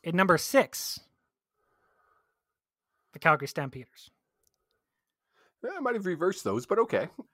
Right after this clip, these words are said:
Speaker 2: I mean, yeah, you could p-,
Speaker 1: Now
Speaker 2: have an argument for both ways.
Speaker 1: Now, the reason I did this, and you're not gonna be able to see it on my screen, but on my screen, I have the standings up.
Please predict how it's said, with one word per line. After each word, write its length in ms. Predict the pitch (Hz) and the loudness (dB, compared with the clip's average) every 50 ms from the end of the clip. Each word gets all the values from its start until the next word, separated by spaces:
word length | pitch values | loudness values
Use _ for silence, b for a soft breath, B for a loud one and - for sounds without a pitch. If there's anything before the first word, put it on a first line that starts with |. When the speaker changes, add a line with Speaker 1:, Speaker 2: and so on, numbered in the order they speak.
| _ - | _ 0
Speaker 2:
I 120 | 147 156 | 2 6
mean, 160 | 170 170 170 | 8 8 8
yeah, 100 | 180 180 | 8 6
you 160 | 185 165 175 | 4 4 2
could 180 | 175 - 185 180 | 4 4 4 4
p-, 80 | - - | 6 10
Speaker 1:
Now 180 | 226 226 214 | 10 12 12
Speaker 2:
have 100 | 165 151 | 10 8
an 80 | 151 151 | 6 6
argument 400 | 151 156 147 143 143 151 147 - | 6 6 4 2 0 0 0 0
for 100 | 160 143 | 0 4
both 260 | 131 131 127 - - | 6 4 4 4 2
ways. 400 | 98 80 92 107 - - - - _ _ _ _ _ _ _ _ _ _ - | -2 -2 -2 -4 -6 -10 -12 -14 _ _ _ _ _ _ _ _ _ _ -6
Speaker 1:
Now, 160 | 185 185 196 | 0 2 4
the 100 | 196 196 | 4 4
reason 260 | 190 226 262 247 233 233 | 4 4 2 4 4 4
I 60 | 220 | 4
did 180 | 185 196 175 | 2 2 2
this, 260 | 175 170 - - - - _ _ _ _ _ _ _ _ _ _ _ _ _ | 2 0 0 -4 -8 -14 _ _ _ _ _ _ _ _ _ _ _ _ _
and 300 | 180 170 170 165 170 160 | -12 -10 -8 -8 -6 -4
you're 80 | 175 190 | 0 2
not 120 | 196 190 | 2 2
gonna 80 | 196 190 | 4 4
be 80 | 185 | 4
able 80 | 180 165 | 4 4
to 60 | - | 2
see 120 | - 190 175 | 2 2 6
it 60 | 170 | 6
on 100 | 170 165 | 6 6
my 100 | 165 160 | 6 4
screen, 240 | - - - 165 151 | 0 -2 -6 -6 -2
but 120 | 165 165 | 0 0
on 80 | 170 185 | 2 2
my 100 | 180 175 | 2 0
screen, 300 | - - - 190 180 170 | 0 -2 -2 -2 0 0
I 60 | 160 | 0
have 120 | 175 175 | 0 0
the 80 | 156 147 | -2 0
standings 480 | - - 220 240 226 190 175 156 131 | 4 8 8 8 8 6 2 -2 -2
up. 220 | 151 135 139 - | -4 -4 -4 -8